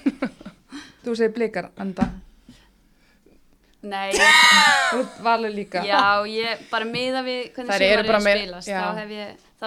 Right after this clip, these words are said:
Speaker 3: segi ég Valur í þessum leik.
Speaker 1: Þær eru sann-, meira sannfærandi þessa dagana.
Speaker 2: En hvað gerist svona, hvernig verður framhaldið í sumar bara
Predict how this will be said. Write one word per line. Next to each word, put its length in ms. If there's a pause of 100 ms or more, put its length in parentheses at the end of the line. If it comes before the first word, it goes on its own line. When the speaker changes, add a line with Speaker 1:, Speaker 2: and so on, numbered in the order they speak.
(100)
Speaker 3:
segi 220
ég 160
Valur 180
í 80
þessum 220
leik. 160
Speaker 1:
Þær 160
eru 160
sann-, 180
meira 240
sannfærandi 400
þessa 160
dagana. 240 (680)
Speaker 2:
En 180
hvað 240
gerist 480
svona, 220 (1600)
hvernig 360
verður 220
framhaldið 560
í 80
sumar 340
bara 220